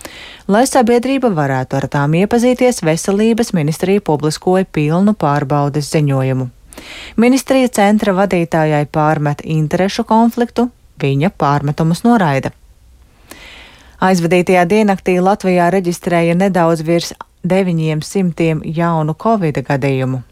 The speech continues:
Nav ziņu, ka kāds inficēts cilvēks būtu miris. No visiem izmeklējumiem laboratorijām pozitīvi bija aptuveni piektā daļa. Mazliet samazinājās šo slimnieku skaits slimnīcās. Tagad tādu ir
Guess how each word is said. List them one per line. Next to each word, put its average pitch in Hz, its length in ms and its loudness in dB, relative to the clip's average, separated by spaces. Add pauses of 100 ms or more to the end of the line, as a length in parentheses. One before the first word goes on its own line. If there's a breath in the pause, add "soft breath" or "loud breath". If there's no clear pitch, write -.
Nav 147 340 0
ziņu, 190 260 0
ka 170 160 0
kāds 160 320 -2
inficēts 156 560 -4
cilvēks 143 400 0
būtu 139 400 -2
miris. 147 560 -2 (640 loud breath)
No 214 160 4
visiem 214 320 2
izmeklējumiem 247 800 2 (140)
laboratorijām 240 1000 0 (320)
pozitīvi 190 640 0
bija 165 320 -2
aptuveni 170 400 -2
piektā 147 560 -4
daļa. 135 320 0 (840 loud breath)
Mazliet 175 380 2
samazinājās 151 800 0
šo 175 300 0
slimnieku 156 560 -2
skaits 156 400 -2
slimnīcās. 175 760 0 (300)
Tagad 143 420 -2
tādu 139 380 0
ir 131 80 -6